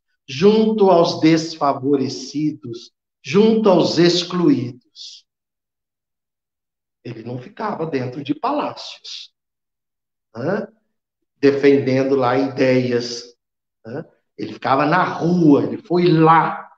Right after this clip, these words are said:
ele foi onde ele tinha que ir. Então, é óbvio que, infelizmente, e é aí que eu, infelizmente, muitos irmãos nossos acordam de manhã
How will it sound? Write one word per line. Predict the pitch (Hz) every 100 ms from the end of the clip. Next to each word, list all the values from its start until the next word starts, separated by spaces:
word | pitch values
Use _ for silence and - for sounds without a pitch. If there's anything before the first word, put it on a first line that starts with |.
| _ -
ele | 131 127
foi | 180 175
onde | 190 233 -
ele | 185 -
tinha | - - 143 139
que | - 131 113
ir. | 104 _ _ _ _ _ _ _ _
Então, | - 156
é | 151
óbvio | 151 202 220 - 139 143 -
que, | - 170 190 190 - - _ _
infelizmente, | 277 330 403 392 370 - 233 233 220 - 127 123 123 120 _ - _ _ _ _ _ _ _ -
e | 214
é | 247
aí | 254 208 285 403
que | - 302 220
eu, | 208 302 349 - -
infelizmente, | 302 349 226 208 196 147 147 156 - 175
muitos | 165 220 - 185
irmãos | 160 143 143 139 131
nossos | 123 151 151 - - - _ _ _
acordam | 151 151 147 139 135 131
de | 127 139
manhã | 156 165 120 127 214